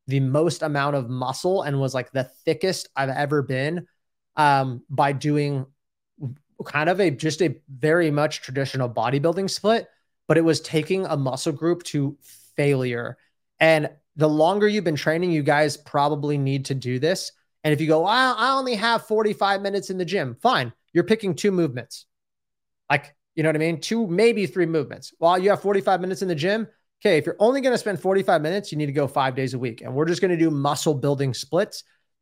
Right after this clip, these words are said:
And what you're gonna do, like, the other day, I did pull-ups, okay? Uh, well, I did pull-ups and assault bike. This was more of, like, a functional bodybuilding workout, but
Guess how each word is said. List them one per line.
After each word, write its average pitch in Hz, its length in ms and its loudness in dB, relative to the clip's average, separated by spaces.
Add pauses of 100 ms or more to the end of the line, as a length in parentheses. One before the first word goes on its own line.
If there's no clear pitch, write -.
And 156 200 2
what 151 140 2
you're 175 100 2
gonna 170 180 2
do, 196 400 2 (240)
like, 147 160 0
the 156 140 4
other 185 140 4
day, 151 160 2
I 127 120 0
did 143 220 -2 (300)
pull-ups, 208 600 2 (460)
okay? 165 340 2 (640)
Uh, 143 220 0 (100)
well, 135 460 -2 (200)
I 160 80 -2
did 156 200 0
pull-ups 151 260 0
and 143 80 -2
assault 131 320 -2
bike. 131 200 -2
This 143 140 -4
was 139 120 -4
more 139 180 2
of, 131 80 0
like, 127 220 -4
a 120 100 -4
functional 139 420 -4
bodybuilding 123 640 -2
workout, 120 440 -2
but 135 240 -2